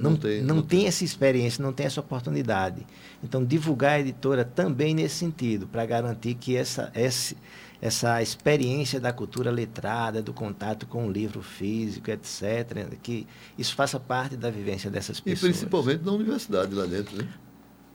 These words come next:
Speaker 1: Principalmente da universidade, mas não somente. Porque não
Speaker 2: Ah.
Speaker 1: adianta, por exemplo, a gente ter uma universidade totalmente letrada,
Speaker 2: Mas
Speaker 1: cheia de intelectuais,
Speaker 2: no, no, no entorno dela tá
Speaker 1: e cercada de analfabetos.
Speaker 2: Ah,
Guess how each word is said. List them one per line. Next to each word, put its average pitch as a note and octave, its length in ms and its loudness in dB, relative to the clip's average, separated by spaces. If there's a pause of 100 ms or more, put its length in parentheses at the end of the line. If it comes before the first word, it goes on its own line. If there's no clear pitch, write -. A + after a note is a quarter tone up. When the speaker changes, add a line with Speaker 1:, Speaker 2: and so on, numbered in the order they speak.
Speaker 1:
Principalmente F#3+ 600 2
da F#3+ 100 2
universidade, F3 760 2
mas C#3+ 260 0
não D#3+ 200 2
somente. C3 680 -2 (280)
Porque C#3 220 0
não D#3+ 100 4
Speaker 2:
Ah. G3+ 80 6
Speaker 1:
adianta, F3 460 4
por D3 220 0
exemplo, A#2 340 2
a A2+ 60 4
gente B2 240 0
ter B2+ 140 0
uma C#3 100 2
universidade A#2+ 640 2
totalmente C3 640 0
letrada, A2+ 840 0 (220)
Speaker 2:
Mas - 120 -4
Speaker 1:
cheia D#3 220 8
de D3+ 80 2
intelectuais, B2+ 960 4
Speaker 2:
no, A#2+ 60 0
no, B2 100 0
no B2+ 60 4
entorno A#2+ 360 4
dela A#2+ 260 6
tá B2+ 220 2
Speaker 1:
e B2 60 4
cercada C#3 600 6
de C3+ 360 2
analfabetos. G2+ 600 0
Speaker 2:
Ah, E2+ 40 -6